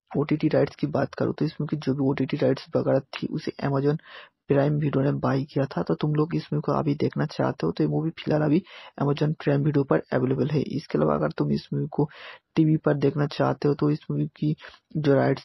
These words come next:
थी उसे Sony ने बाय किया था। तो तुम चाहो तो इस मूवी को Sony Max पर, इस मूवी की वर्ल्ड टेलीविजन प्रीमियर बहुत पहले हो चुकी है। अभी कभी-कभी इस मूवी को टीवी पर फिर भी प्रीमियर किया जाता है Sony Max पर। तुम चाहो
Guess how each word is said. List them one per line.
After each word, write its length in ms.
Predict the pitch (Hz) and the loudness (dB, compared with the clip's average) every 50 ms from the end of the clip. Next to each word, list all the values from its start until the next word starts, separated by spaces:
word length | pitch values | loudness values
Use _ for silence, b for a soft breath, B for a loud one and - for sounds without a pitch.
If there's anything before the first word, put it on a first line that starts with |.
| - - | 0 0
थी 40 | 160 | 2
उसे 240 | 151 151 - - 170 | 2 2 0 -2 -4
Sony 380 | - - - 143 143 147 147 | -4 -2 -2 0 0 2 2
ने 100 | 151 160 | 2 0
बाय 260 | 143 143 135 135 139 | 0 2 2 0 0
किया 220 | 143 - 147 139 139 | 0 0 0 0 0
था। 160 | - - 226 | -2 -6 -4
तो 120 | - 254 | -4 -2
तुम 180 | - - 190 196 | 0 0 0 0
चाहो 320 | - - 151 147 165 175 | 0 0 -2 0 0 -2
तो 140 | 180 - 170 | -2 0 -2
इस 100 | 175 - - | -2 0 -2
मूवी 80 | 160 165 | -4 0
को 180 | - 170 165 B B B B B B - - - | 0 0 -2 B B B B B B -16 -6 0
Sony 240 | - 160 160 156 156 156 | 2 2 2 4 2 2
Max 200 | 156 151 - - - - | 0 0 -2 -4 -2 0
पर, 120 | 156 147 | 2 2
इस 180 | 151 151 - 156 | 0 0 0 -2
मूवी 180 | 151 160 160 | -2 0 -2
की 60 | - - | -2 0
वर्ल्ड 180 | - 139 139 | 0 0 2
टेलीविजन 320 | 147 139 156 165 - 147 147 | 0 -2 -2 -4 -6 -6 -6
प्रीमियर 280 | - - 143 147 143 | -6 -4 -4 -4 -4
बहुत 260 | 151 156 147 143 135 - _ | -2 -2 -4 -4 -4 -2 _
पहले 220 | - 127 131 139 151 | -2 0 2 0 2
हो 160 | 156 160 147 | 2 0 -2
चुकी 280 | - 151 151 - 160 | -2 -4 -6 -4 -4
है। 80 | 160 - - | -4 -2 -2
अभी 300 | 143 135 139 139 143 147 B B B B B - | -2 -2 0 0 -2 -2 B B B B B -4
कभी-कभी 440 | - 143 151 151 160 147 151 156 151 | 0 0 2 2 2 2 2 2 0
इस 140 | 151 - - 147 | 0 -2 -2 -4
मूवी 120 | 147 147 | -4 -2
को 260 | - 156 147 147 147 B B B B B _ _ | 0 2 2 2 0 B B B B B _ _
टीवी 180 | 151 143 147 147 | 0 0 0 2
पर 180 | - 151 147 | 2 0 0
फिर 220 | - - - 147 143 | 0 0 0 0 2
भी 200 | 156 156 151 151 | 2 0 0 -2
प्रीमियर 440 | - _ - 139 143 143 143 143 - | -4 _ -4 -2 0 0 0 -2 -2
किया 180 | - 139 139 139 | 0 0 2 2
जाता 340 | 156 143 139 139 - - 165 | 2 0 -2 -2 -2 -4 -4
है 60 | 165 | -4
Sony 280 | - - 151 147 147 | -2 -2 -2 0 2
Max 160 | 147 143 156 - - | 0 0 -2 0 -2
पर। 60 | 170 | -4
तुम 200 | - - 160 160 | -2 0 -2 -2
चाहो 400 | - - - 139 147 170 202 | -2 -2 -4 -4 -4 -4 -6